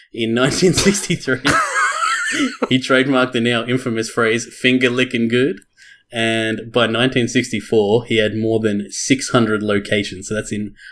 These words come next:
uh, five years, he'd opened six hundred locations. And he,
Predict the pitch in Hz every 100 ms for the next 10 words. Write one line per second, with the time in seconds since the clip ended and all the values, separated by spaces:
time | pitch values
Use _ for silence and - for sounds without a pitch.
0 | _ 104 98 95 - 110 104 101 101 92
1 | 101 98 98 98 - 101 - 101 98 98
2 | 92 - 95 92 92 92 - - - -
3 | - - 104 101 104